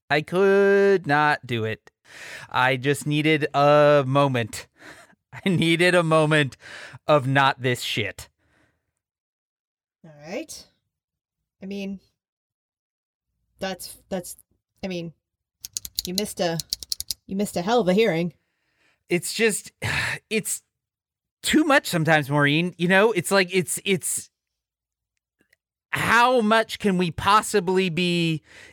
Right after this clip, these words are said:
Speaker 1: taking in on this shit while still trying to take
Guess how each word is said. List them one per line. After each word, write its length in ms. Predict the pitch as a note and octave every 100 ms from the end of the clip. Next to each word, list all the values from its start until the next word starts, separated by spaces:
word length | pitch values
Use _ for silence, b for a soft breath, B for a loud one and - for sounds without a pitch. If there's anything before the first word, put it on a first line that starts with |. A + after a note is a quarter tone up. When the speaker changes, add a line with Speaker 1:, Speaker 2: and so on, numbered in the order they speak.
| B -
Speaker 1:
taking 400 | G3+ G#3 G#3 F#3
in 320 | F#3 E3+ D#3 -
on 200 | D#3 D#3+
this 140 | D#3+
shit 320 | - F3 D#3+
while 180 | C#3+ C#3+
still 320 | C#3+ F#3 F3+
trying 420 | F3 F3+ E3 E3 D#3+
to 140 | E3
take 440 | - E3+ D#3+ -